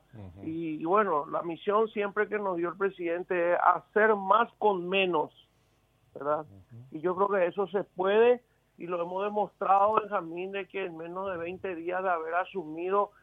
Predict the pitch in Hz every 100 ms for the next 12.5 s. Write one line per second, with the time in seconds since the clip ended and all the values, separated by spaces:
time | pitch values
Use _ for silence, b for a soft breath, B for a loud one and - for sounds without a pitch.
0 | b b 165 160 160 180 185 196 - 196
1 | 160 208 196 - 165 165 190 185 190 196
2 | 156 - 185 202 180 165 156 _ - -
3 | 240 277 285 285 - - - 190 170 -
4 | 175 170 170 - 233 262 277 185 156 196
5 | 233 240 196 170 165 - 156 160 170 185
6 | b b b - 196 196 208 190 156 170
7 | 175 185 202 202 175 160 165 185 185 202
8 | 202 180 160 196 240 - 180 b b b
9 | 196 208 226 233 233 180 170 175 190 214
10 | 220 214 165 - 165 202 214 208 208 202
11 | 196 151 160 185 175 190 175 151 151 180
12 | - 160 160 180 185